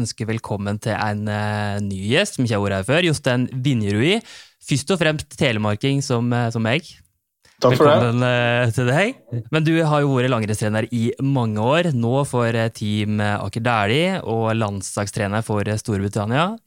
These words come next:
Speaker 1: Du kjenner han kanskje fra N R K-serien Olympic Draum, som fulgte da Andrew Musgrave og gjengen fram mot, eh, O L, var det vel? Hvordan er ståa for den, eh, gjengen nå, Jostein?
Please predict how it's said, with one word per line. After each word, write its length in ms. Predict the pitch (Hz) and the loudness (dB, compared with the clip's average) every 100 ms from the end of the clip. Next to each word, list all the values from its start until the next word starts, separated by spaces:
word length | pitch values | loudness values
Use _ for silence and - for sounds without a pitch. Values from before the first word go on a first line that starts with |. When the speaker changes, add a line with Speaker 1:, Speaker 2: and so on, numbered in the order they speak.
| 160 | -10
Speaker 1:
Du 120 | 143 | -6
kjenner 180 | 151 135 123 | -2 0 0
han 40 | |
kanskje 340 | 127 110 - 120 | 0 -2 -4 -4
fra 400 | - 120 120 117 | 0 0 0 0
N 100 | 143 | 0
R 60 | |
K-serien 800 | 143 - 113 113 - 123 135 160 135 - - | -2 -2 0 0 0 0 2 0 -2 -6 -4
Olympic 760 | 151 135 123 113 143 139 131 110 | 0 2 0 0 -2 0 -2 0
Draum, 500 | 120 131 196 240 214 | 0 2 2 2 0
som 160 | - 175 | 0 0
fulgte 420 | 175 127 - 170 | 0 -2 -2 -2
da 220 | 175 170 | 0 0
Andrew 180 | 156 151 | 0 0
Musgrave 680 | 156 147 - 147 147 147 135 | 0 0 -2 0 2 2 2
og 200 | 143 147 | 2 2
gjengen 680 | 139 139 127 123 135 165 160 | 2 2 2 2 0 0 0
fram 220 | 147 139 139 | 0 0 0
mot, 280 | 139 131 | -2 -2
eh, 500 | 143 139 135 135 135 | 0 2 0 0 -2
O 360 | 135 135 120 107 | -2 -2 -2 -2
L, 120 | 104 | -2
var 160 | 110 113 | -2 -2
det 60 | 123 | -2
vel? 160 | 175 220 _ _ _ _ - | -4 -8 _ _ _ _ -4
Hvordan 320 | 143 143 151 | -4 0 0
er 300 | 151 151 139 | 2 2 2
ståa 540 | 143 - 135 113 120 127 | 0 0 2 2 0 0
for 160 | 135 | 0
den, 260 | 123 120 123 | 0 0 0
eh, 220 | 123 123 | 0 0
gjengen 240 | 113 113 | 0 0
nå, 160 | 113 107 | 0 0
Jostein? 360 | 101 - 156 | -2 -2 -4